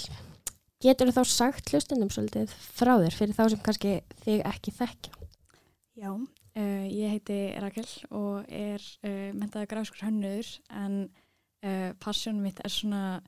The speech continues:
Speaker 2: í, meira í myndlistinni þessa dagana og, eh, ég er að gera sérst svona, eh, súrrealískar blýantsteikningar af konum.
Speaker 1: Já.
Speaker 2: Em, <laughs> svona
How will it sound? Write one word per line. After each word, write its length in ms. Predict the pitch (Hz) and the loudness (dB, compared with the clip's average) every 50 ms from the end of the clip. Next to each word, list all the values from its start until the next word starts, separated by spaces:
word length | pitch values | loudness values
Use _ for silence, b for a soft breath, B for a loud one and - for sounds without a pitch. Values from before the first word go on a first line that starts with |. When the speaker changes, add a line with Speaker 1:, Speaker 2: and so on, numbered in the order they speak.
| _ _ _ _ _ _ _ - | _ _ _ _ _ _ _ -8
Speaker 2:
í, 260 | 208 196 202 202 196 | -6 -4 -4 -2 -2
meira 260 | 190 196 196 196 208 | -2 -2 -2 -2 0
í 40 | 208 | 0
myndlistinni 600 | 196 196 208 208 202 196 185 - 185 175 180 185 190 185 - | 0 0 0 0 0 -4 -4 -4 -6 -6 -4 -6 -6 -8 -10
þessa 260 | - 190 185 - - | -12 -12 -10 -10 -8
dagana 360 | 190 190 185 185 190 196 202 202 - _ _ _ _ _ | -6 -6 -6 -4 -4 -4 -6 -6 -10 _ _ _ _ _
og, 440 | 196 190 190 190 190 196 190 190 185 185 _ _ _ _ _ _ _ _ _ _ _ _ _ - | -20 -14 -8 -6 -4 -4 -4 -4 -6 -8 _ _ _ _ _ _ _ _ _ _ _ _ _ -8
eh, 260 | 202 196 190 190 190 190 | -6 -4 -2 -2 -2 -2
ég 160 | 190 196 185 | -2 -2 -2
er 100 | 185 190 | -2 -4
að 40 | 190 | -2
gera 220 | - 202 196 190 | -2 -2 -2 -2
sérst 260 | 190 196 185 - - 196 | -2 -4 -4 -4 -2 -2
svona, 380 | 190 190 185 185 180 180 - - _ _ _ _ | -2 -2 -2 -2 -2 -4 -6 -10 _ _ _ _
eh, 260 | - 196 - - - - - - _ - | -12 -10 -10 -10 -10 -12 -16 -18 _ -12
súrrealískar 960 | - - 214 196 190 202 202 190 196 196 185 - - 196 190 185 185 185 185 - _ _ _ - | -6 -4 -4 -2 -2 -2 -2 -2 -2 -4 -6 -6 -4 -6 -6 -4 -6 -8 -12 -16 _ _ _ -8
blýantsteikningar 800 | 202 202 202 196 170 - - - 202 185 190 196 185 196 190 208 - - - - | -4 -2 -2 -2 -2 -4 -6 -4 -2 -2 -2 -2 -2 -4 -6 -6 -8 -10 -14 -10
af 360 | - 190 185 185 185 185 - _ | -8 -6 -4 -4 -6 -8 -14 _
konum. 460 | - - 208 202 196 196 214 226 240 - _ _ _ - _ _ _ _ _ _ - | -6 -2 -2 0 0 0 0 0 -2 -8 _ _ _ -20 _ _ _ _ _ _ -2
Speaker 1:
Já. 100 | 190 175 | 0 2
Speaker 2:
Em, 480 | 160 202 196 190 190 190 190 190 190 - - | 2 2 0 -2 -2 -4 -4 -4 -4 -4 -2
<laughs> 840 | 220 226 - - 262 240 - - - 226 - - - - - - - | -4 -4 2 4 4 4 4 4 0 -2 -2 -2 -6 -6 -6 -6 -4
svona 200 | - 214 202 190 | -2 0 2 2